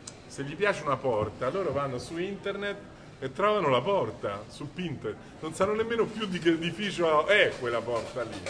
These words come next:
Figura-, è come un giornale porno in cui vedi, no, i pezzi del corpo della persona uno per uno senza sapere qual è la faccia. Ecco, questo è il rapporto che hanno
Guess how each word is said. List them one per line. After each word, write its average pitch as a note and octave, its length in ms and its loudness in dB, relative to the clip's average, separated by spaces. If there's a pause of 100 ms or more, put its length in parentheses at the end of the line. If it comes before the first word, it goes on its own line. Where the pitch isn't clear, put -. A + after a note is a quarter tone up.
(340)
Figura-, G#3+ 300 0
è F#3 120 -2
come A3 220 0
un E3 160 -2
giornale E3 400 4
porno F3 520 4
in C#3+ 160 -4
cui D#3+ 140 -6
vedi, C#3 480 -4 (320)
no, E3 240 6
i C#3+ 140 2
pezzi D3 440 2
del C#3 220 0
corpo D3+ 480 4
della C#3+ 200 4
persona E3 680 0
uno C#3 260 -2
per D3 160 0
uno D#3 580 -4 (120)
senza C3 320 -2
sapere C3 240 -2
qual C#3 160 2
è C#3 80 4
la C3+ 100 2
faccia. B2+ 500 -4
Ecco, A#2 220 -10
questo F#3+ 240 0
è C3+ 40 4
il B2+ 40 4
rapporto B2+ 460 -2
che B2+ 100 -2
hanno A#2+ 480 -4